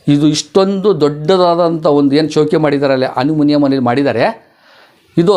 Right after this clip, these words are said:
ಕೋಟ್ಯಾಂತರ ಹಣ ಖರ್ಚು ಮಾಡಿ ಇದನ್ನು ನಿರ್ಮಾಣ ಮಾಡಿದ್ದಾರೆ. ಇವರಿಗೆ,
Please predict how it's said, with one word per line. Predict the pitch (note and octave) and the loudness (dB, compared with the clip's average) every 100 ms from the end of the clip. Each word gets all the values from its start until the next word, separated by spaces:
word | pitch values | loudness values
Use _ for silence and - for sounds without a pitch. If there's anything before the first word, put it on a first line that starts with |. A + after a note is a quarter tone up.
| - - _ _ A3 | -2 -8 _ _ -2
ಕೋಟ್ಯಾಂತರ | C4+ - C4+ D4 D4 C#4+ B3+ | -2 -4 -2 0 0 -2 -2
ಹಣ | A#3 F#3+ A3 A3 - | -2 -2 0 -2 -4
ಖರ್ಚು | - A3+ - A3+ | -4 -4 -2 -2
ಮಾಡಿ | G3+ G3 D3+ D3 F#3+ F#3+ - | 0 0 0 -2 -4 -10 -4
ಇದನ್ನು | D#3 G3 G3 D3+ D3+ G3 - - D#4+ D3 C#3+ | 0 0 0 0 0 -2 -8 -14 -4 0 2
ನಿರ್ಮಾಣ | D#3+ F3 E3+ G3+ | 0 0 0 0
ಮಾಡಿದ್ದಾರೆ. | C3+ A#2 A#2 G#2 A#2 A#2+ G2 - _ - - - - - - _ - | 0 0 0 0 2 0 -2 -10 _ -20 -20 -20 -20 -20 -20 _ 2
ಇವರಿಗೆ, | D#3+ D#3 C#3+ F3+ F#3+ | 4 4 2 2 -2